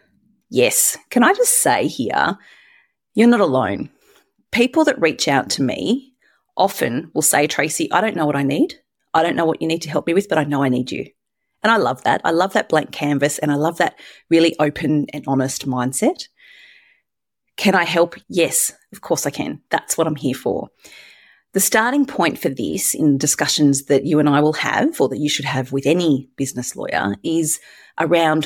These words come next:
what your business does, what the industry is, where your risk is, and what legal obligations you have in terms of compliance. So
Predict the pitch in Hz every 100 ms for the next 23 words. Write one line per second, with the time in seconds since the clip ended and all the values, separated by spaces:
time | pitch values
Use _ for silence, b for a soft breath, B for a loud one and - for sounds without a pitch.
0 | - 147 180 226 226 185 - 165 - -
1 | 120 190 269 - - _ 165 - 143 -
2 | 170 160 - 156 135 139 277 - - -
3 | _ _ _ - 156 160 147 127 175 -
4 | - 196 285 320 - - _ - 170 165
5 | 170 - 147 156 156 147 139 147 131 127
6 | - 139 127 123 110 107 - - - 143
7 | - 117 127 123 - - 131 - 117 -
8 | - - - - _ b b b b -
9 | - 175 165 160